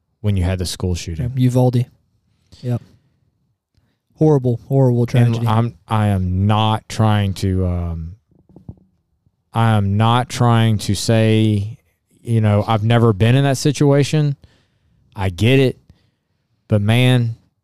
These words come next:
Speaker 1: when you watch a police officer walk over to the hand sanitizer while gunshots are being fired and sanitize his hands,
Speaker 2: It's
Speaker 1: and they're
Speaker 2: infuriating.
Speaker 1: it infuriates me.
Speaker 2: Um, it should.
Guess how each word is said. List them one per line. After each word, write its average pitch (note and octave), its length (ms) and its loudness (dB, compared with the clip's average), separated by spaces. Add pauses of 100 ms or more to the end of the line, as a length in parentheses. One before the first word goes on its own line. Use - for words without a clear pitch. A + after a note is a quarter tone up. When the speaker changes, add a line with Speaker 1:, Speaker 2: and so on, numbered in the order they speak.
(200)
Speaker 1:
when G2+ 160 -2
you C3 160 4
watch C3 300 2
a G#2 60 -2
police G#2+ 400 0
officer G#2 340 -2
walk G2+ 280 0
over G2+ 160 0
to G2 60 -2
the F#2 100 -2
hand G2 320 -2
sanitizer A#2 600 2
while F2+ 200 -4
gunshots G#2 640 -2
are G2+ 60 -2
being G2+ 220 -2
fired G#2+ 560 0 (180)
and F#2+ 140 -6
sanitize G#2 680 -2
his G2+ 140 -2
hands, G#2+ 680 -4 (520)
Speaker 2:
It's D3 180 0
Speaker 1:
and G#2+ 100 0
they're A#2+ 220 2
Speaker 2:
infuriating. A#2 380 -2 (520)
Speaker 1:
it A#2 140 0
infuriates F#2+ 1160 -2
me. - 200 -16
Speaker 2:
Um, C#3+ 120 0
it - 60 -10
should. B2+ 420 -2